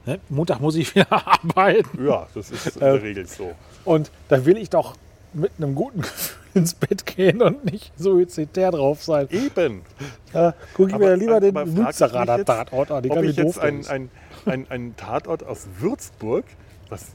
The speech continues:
Speaker 2: was, also ich hab, ich hab auch düstere Momente in Würzburg während meines Studiums erlebt,
Speaker 1: <laughs>
Speaker 2: aber, äh, Würzburg selber hat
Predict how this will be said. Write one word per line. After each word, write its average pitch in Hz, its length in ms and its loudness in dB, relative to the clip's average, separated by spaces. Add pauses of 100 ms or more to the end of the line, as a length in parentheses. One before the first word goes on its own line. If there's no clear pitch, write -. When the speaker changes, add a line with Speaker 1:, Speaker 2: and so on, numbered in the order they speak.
(800)
Speaker 2:
was, - 160 -20
also 110 180 -12
ich - 140 -12
hab, 135 200 -6
ich 131 100 -12
hab 143 100 -4
auch 123 160 -6
düstere 143 480 -2
Momente 110 420 -6
in 98 180 -12
Würzburg 117 500 -6
während 120 240 -2
meines 120 180 -8
Studiums 123 540 -10
erlebt, 139 520 -6 (340)
Speaker 1:
<laughs> - 420 -20
Speaker 2:
aber, 143 1080 2
äh, 110 140 -12
Würzburg 156 420 -4
selber 220 560 -2 (520)
hat - 160 -14